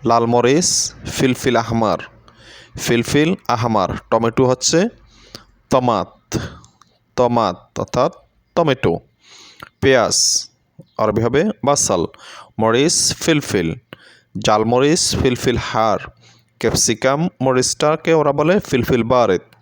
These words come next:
লাল মরিচ ফিলফিল আহমার, টমেটো হচ্ছে তমাত। বন্ধুরা, আপনারা সবসময় আরবের লোকাল ভাষাগুলো শিখবেন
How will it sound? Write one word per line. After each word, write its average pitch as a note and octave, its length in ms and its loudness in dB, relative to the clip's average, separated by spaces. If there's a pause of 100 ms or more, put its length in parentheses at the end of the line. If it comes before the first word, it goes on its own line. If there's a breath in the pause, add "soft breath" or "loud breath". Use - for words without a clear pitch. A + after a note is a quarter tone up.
(760 loud breath)
লাল A2+ 220 2
মরিচ A#2 440 2 (380)
ফিলফিল B2+ 480 0
আহমার, A2 440 0 (840 loud breath)
টমেটো A2+ 440 2 (480)
হচ্ছে - 320 -2 (600 loud breath)
তমাত। A#2 340 2 (180)
বন্ধুরা, C3+ 380 2 (120)
আপনারা C#3+ 320 2
সবসময় D3+ 500 0
আরবের C#3 380 2
লোকাল C3+ 360 2
ভাষাগুলো A#2 480 2
শিখবেন F2 440 -2